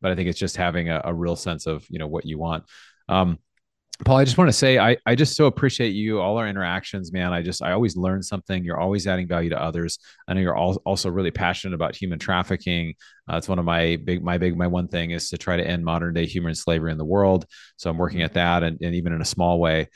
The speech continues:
trying to do that. But I just wanna appreciate you for all the value you bring me. Imagine, you know, I want people to check out your books.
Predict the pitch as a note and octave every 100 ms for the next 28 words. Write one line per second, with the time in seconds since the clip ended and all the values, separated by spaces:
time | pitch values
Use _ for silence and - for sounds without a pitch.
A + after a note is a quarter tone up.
0 | _ _ F#2+ E2 D#2 F2 E2+ D#2+ D2+ F2+
1 | E2 - - - F2+ G2 A#2 G#2+ - A#2
2 | - G#2+ G2 - G#2+ A2+ - G#2 F#2+ F#2+
3 | F#2 G#2 G2+ G#2 G2+ F2 G#2 A2 F2 F#2
4 | F#2 G2 F#2+ F#2 E2+ G2 G2 F#2+ F#2 F2+
5 | G2+ F#2 E2 E2+ G2 G2+ - -